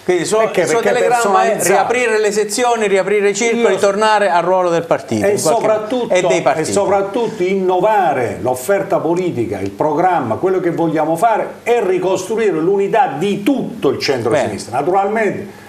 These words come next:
Speaker 2: con un candidato presidente degno di questo nome, al di sopra delle parti, di grande caratura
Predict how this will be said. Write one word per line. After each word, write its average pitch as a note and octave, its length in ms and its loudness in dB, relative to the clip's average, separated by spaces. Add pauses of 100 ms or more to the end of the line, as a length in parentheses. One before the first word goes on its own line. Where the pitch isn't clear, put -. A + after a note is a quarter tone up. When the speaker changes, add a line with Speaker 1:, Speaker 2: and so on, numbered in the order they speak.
(100)
Speaker 2:
con C3+ 200 0
un D3 140 -2
candidato F3 720 0
presidente C#3+ 1000 -2
degno F#3+ 440 0
di C#3+ 140 -2
questo D3 400 -2
nome, D3+ 400 -2 (960)
al C#3+ 220 0
di C3+ 100 -4
sopra E3 320 0
delle C#3 180 -2
parti, C#3 420 -2 (380)
di C3 220 -4
grande F#3 640 0
caratura E3 1000 -2